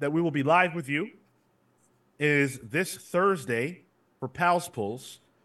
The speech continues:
Make sure you vote in the listener pick poll.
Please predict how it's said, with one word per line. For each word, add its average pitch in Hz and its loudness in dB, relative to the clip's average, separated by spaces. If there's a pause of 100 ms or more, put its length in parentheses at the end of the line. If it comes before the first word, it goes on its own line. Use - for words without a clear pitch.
(560)
Make 180 0
sure 214 -2
you 165 -2
vote 139 2 (720)
in 135 -4
the 127 0
listener 143 -2
pick 139 -6
poll. 131 2